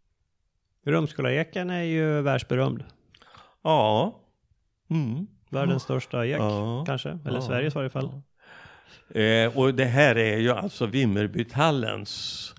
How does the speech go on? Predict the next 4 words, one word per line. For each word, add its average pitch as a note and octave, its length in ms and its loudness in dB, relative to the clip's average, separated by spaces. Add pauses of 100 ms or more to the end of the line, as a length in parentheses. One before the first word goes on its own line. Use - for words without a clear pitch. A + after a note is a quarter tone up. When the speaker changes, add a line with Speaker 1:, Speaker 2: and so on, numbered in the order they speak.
Speaker 2:
kärnområde. A#2+ 1040 -2 (200)
Speaker 1:
Ja. G#2+ 320 -2 (520)
Speaker 2:
Eh, G2+ 480 0 (120)
och G#2+ 520 2